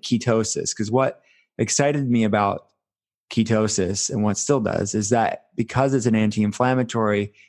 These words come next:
beta hydroxybutyrate does all these cool things for different pathways. So, like, that's the conversation I had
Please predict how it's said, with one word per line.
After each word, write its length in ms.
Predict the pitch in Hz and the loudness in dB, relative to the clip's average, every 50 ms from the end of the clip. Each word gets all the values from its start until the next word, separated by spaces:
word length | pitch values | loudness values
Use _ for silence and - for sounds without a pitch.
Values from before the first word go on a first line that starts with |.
| _ _ - | _ _ 0
beta 200 | 123 123 117 117 | 2 2 2 2
hydroxybutyrate 920 | 113 117 110 113 113 104 101 - - 107 98 107 120 117 113 104 98 98 | 2 2 2 2 0 0 -2 -2 -4 0 2 2 2 2 2 2 0 2
does 220 | - 110 107 101 | 2 0 2 2
all 140 | 101 101 101 | 0 0 0
these 180 | 101 101 101 - | 0 0 -2 -4
cool 260 | _ - 117 110 104 | _ -4 -2 -2 -2
things 280 | - - 113 107 104 - | 0 0 2 2 2 0
for 60 | 104 | -2
different 320 | 98 98 98 - - 101 - | -2 -4 -4 -4 -6 -4 -2
pathways. 640 | 127 135 147 147 - 107 101 95 95 95 101 - _ _ _ _ _ _ _ _ _ _ _ | 0 0 0 0 0 0 0 0 0 -2 -4 -8 _ _ _ _ _ _ _ _ _ _ _
So, 400 | - - 120 117 113 110 - - _ _ _ | 0 0 2 2 2 2 0 -4 _ _ _
like, 220 | 107 107 107 98 | 0 0 0 2
that's 260 | - 127 135 139 - - | 0 0 0 -2 0 -2
the 100 | 123 110 | -2 0
conversation 680 | - - 117 113 107 104 101 - 123 117 - 120 110 101 | 0 0 0 0 0 0 0 0 0 0 0 0 0 0
I 80 | 98 | -2
had 680 | 98 - - 143 143 123 107 101 98 98 101 104 107 | -2 -2 0 0 0 2 0 0 0 0 -2 -2 -6